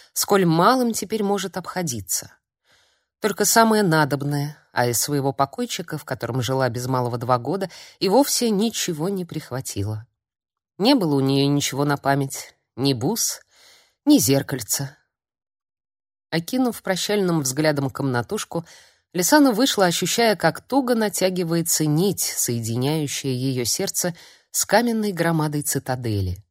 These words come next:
И теперь, оставляя крепость за спиной, она испытывала почти взаправдошнюю боль, потому как понимала,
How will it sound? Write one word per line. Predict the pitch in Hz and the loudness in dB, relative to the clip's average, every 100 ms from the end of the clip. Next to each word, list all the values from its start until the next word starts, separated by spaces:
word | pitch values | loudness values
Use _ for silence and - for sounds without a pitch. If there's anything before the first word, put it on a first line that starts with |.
| _ _ _ _ _ _ _ - | _ _ _ _ _ _ _ -6
И | 175 | -2
теперь, | 220 - 294 311 - - | 0 4 4 4 0 -12
оставляя | - - 240 277 320 | -6 2 4 6 4
крепость | 277 - 233 220 - - | 4 0 0 0 -4 -2
за | 143 175 | 0 0
спиной, | - 139 143 156 233 226 - - | 0 0 0 2 0 -2 -12 -6
она | 180 226 294 | -2 2 2
испытывала | 277 - 269 226 226 | 2 -2 -4 0 0
почти | 190 185 - 226 | 0 -4 -2 -2
взаправдошнюю | 185 180 170 196 196 180 - 175 165 | 0 0 2 -2 0 -4 -2 0 0
боль, | 156 170 - - - _ _ | 2 0 0 -14 -20 _ _
потому | 143 160 185 | -4 -2 0
как | 170 165 - | 0 -2 -2
понимала, | 170 175 180 165 131 123 107 | 0 2 4 4 4 2 -4